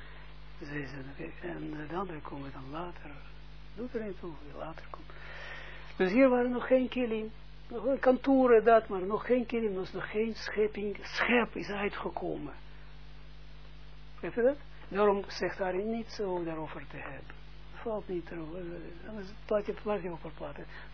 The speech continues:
Dan is het, vraag je alleen om problemen voor jezelf.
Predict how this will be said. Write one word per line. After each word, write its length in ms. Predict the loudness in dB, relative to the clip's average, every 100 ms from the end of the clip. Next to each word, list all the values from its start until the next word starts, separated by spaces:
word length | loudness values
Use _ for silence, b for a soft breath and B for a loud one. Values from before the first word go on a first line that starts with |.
| -10 -8 -6
Dan 180 | -2
is 100 | -2
het, 100 | -4 -8 B B B -12
vraag 400 | -8 -2 2 2
je 100 | 2
alleen 260 | 2 2 0
om 120 | -2
problemen 600 | -2 -4 -2 -6 -8 -10 -10
voor 180 | -12 -12
jezelf. 360 | -10 -10 -10